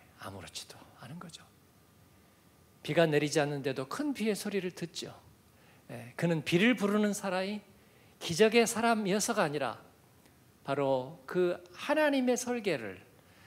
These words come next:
하나님의 의로우심을 그는 바라보고 있기 때문에, 그래서 갈멜산에 올라가서 기도했는데 비가 안 왔으면 어떨 뻔 알았어요? 김이 펑 새는 거예요? 체면 구겨요? 그러지 않죠.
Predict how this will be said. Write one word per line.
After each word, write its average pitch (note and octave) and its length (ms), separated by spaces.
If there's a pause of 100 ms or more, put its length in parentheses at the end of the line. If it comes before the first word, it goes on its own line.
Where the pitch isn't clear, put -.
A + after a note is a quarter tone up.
(200)
하나님의 A#3 1080
의로우심을 F3+ 1000 (540)
그는 B3+ 400
바라보고 B3+ 760
있기 A#3 260
때문에, B2+ 460 (840)
그래서 A#3+ 720
갈멜산에 C4+ 580
올라가서 A3+ 480
기도했는데 B3 560
비가 A#3 300
안 A3+ 100
왔으면 A#3+ 400
어떨 G#3 300
뻔 F#3+ 200
알았어요? E3 460 (560)
김이 F3+ 320
펑 A#3 260
새는 A#3+ 280
거예요? G#3+ 280 (880)
체면 C#4 340
구겨요? G3+ 420 (1200)
그러지 B3 340
않죠. F3 380